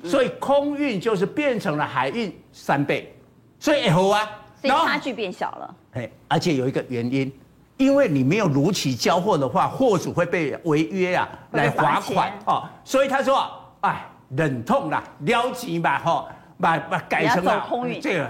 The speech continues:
Speaker 2: 空运了。所以啊，这个现象很可怕。现在已经封盘了哦，十二月哦，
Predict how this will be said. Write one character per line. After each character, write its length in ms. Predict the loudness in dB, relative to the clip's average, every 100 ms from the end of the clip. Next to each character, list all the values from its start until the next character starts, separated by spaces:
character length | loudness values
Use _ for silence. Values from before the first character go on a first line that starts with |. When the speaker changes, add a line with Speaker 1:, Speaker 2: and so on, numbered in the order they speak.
| -6
Speaker 2:
空 220 | -2 -2 0
运 120 | 0
了。 180 | -2 -4 -14 -20 -4
所 180 | 0 2
以 60 |
啊， 180 | 2 -2 -6 -16 -20 -20 _
这 100 | -4
个 80 | -2
现 240 | 2 0
象 180 | 2 -2 -4 -16 -12
很 240 | -2 -2 0
可 160 | -2
怕。 280 | 0 0 -2 -10 -14
现 320 | -2 0 2
在 200 | 2 0 0
已 80 | -2
经 200 | 0 0
封 180 | 0
盘 200 | 0 -2 0
了 80 |
哦， 140 | 0 0
十 140 | -2 0
二 120 | 0
月 180 | 2 0
哦， 180 | 0